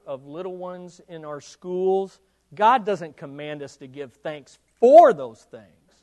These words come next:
The command says to give thanks in the midst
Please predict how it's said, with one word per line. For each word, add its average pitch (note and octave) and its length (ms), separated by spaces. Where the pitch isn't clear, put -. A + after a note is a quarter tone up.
The D3 100
command F3 580
says C#3 420
to C#3+ 120
give D3 320
thanks D3 440
in G3+ 520
the D3 100
midst D3 600